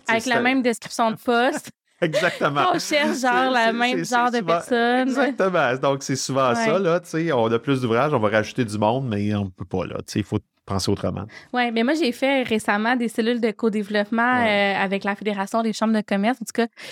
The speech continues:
Speaker 2: puis on parlait de cet enjeu-là, puis c'est fou comme les organisations, tu sais, ils ont des enjeux, tout ça, mais on dirait que c'est pas un réflexe de dire, « Hey, est-ce qu'on pourrait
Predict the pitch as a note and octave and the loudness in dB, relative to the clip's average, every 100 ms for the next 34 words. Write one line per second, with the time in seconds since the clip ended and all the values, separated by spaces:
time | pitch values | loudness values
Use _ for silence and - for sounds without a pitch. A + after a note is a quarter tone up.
0 | - _ A3+ G#3 G3+ B3+ A#3 A3 G#3 - | -18 _ -2 2 4 4 2 0 0 2
1 | G3+ G#3 G#3 A3 A3 C4 - A3+ - - | 2 2 2 2 4 2 0 -6 -8 -2
2 | A3+ G3+ - D#4+ C4 A3 A3 G#3+ G#3 G3+ | -2 -2 -2 0 2 0 0 2 2 2
3 | G3+ G3+ G3+ G3+ - C4 C#4 - C#4 - | 0 0 0 -2 0 0 2 0 -2 0
4 | A#3+ G#3 A3 G#3 G#3 G#3+ C4 D4 - D4 | -2 0 0 2 2 2 2 0 -2 0
5 | D4 A3 G3+ - - - A3+ A3 C#4 - | 2 0 -2 -14 -20 -4 -2 0 -2 -2
6 | - D#4 C4+ G#3 A3 - B3+ C#4 A#3+ G#3 | 2 4 4 2 -2 0 0 0 0 -2
7 | F#3+ A3 - F4 D4+ F#3 - G#3+ G#3 A3+ | 0 -2 0 0 0 0 -4 -4 -2 -2